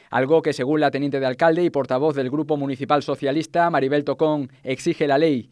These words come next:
Maribel Tocón ha calificado de positivas las cuentas de dos mil diecisiete porque el balance ha enseñado finalmente más ingresos que gastos. Lo importante, ha dicho, es que ahora el ayuntamiento no está generando deuda,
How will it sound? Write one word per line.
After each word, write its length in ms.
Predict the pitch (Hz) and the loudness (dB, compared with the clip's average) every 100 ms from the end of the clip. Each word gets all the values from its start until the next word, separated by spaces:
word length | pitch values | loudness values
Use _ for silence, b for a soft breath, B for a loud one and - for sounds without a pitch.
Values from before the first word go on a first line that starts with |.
| b b | b b
Maribel 420 | 104 113 123 151 | -6 0 4 2
Tocón 320 | 143 135 180 | 2 0 0
ha 80 | 170 | 2
calificado 560 | 156 156 147 147 175 180 | 2 0 -2 2 2 4
de 100 | 160 | 0
positivas 600 | 151 151 143 170 185 165 | 0 -4 -2 0 0 0
las 240 | 151 139 | 0 0
cuentas 340 | 160 165 175 175 | -2 -2 -2 -2
de 80 | |
dos 160 | 156 131 | -2 -2
mil 160 | 147 143 | -4 -2
diecisiete 580 | 139 135 175 170 170 | -2 -2 -2 -2 -2
porque 300 | 165 160 147 | 0 0 2
el 80 | 160 | 2
balance 600 | 156 165 180 - 190 185 - | 4 2 0 -2 -2 -2 -2
ha 80 | |
enseñado 480 | 143 156 156 151 160 | -4 -4 -4 -2 -2
finalmente 640 | 160 143 156 151 151 175 170 | -2 -2 -2 -2 -2 -2 -2
más 240 | 143 139 | -2 -4
ingresos 480 | 139 139 143 - - | -2 -2 0 -2 -4
que 140 | 131 | 0
gastos. 480 | 151 - 147 127 - b b b | 0 0 -2 -2 -6 b b b
Lo 120 | - 143 | -2 0
importante, 460 | 147 156 185 180 | 0 0 0 2
ha 60 | 160 | 0
dicho, 440 | 160 160 175 165 B B | 0 0 0 0 B B
es 160 | 147 139 | -4 0
que 120 | 165 | 4
ahora 280 | 151 170 175 | 4 4 4
el 40 | |
ayuntamiento 640 | 156 139 143 147 160 165 | 2 0 -2 -2 -2 -4
no 160 | 165 165 | -4 -4
está 220 | 165 175 | -2 -2
generando 480 | - 170 143 156 143 | -2 -2 -2 0 0
deuda, 380 | 170 165 139 | 0 2 0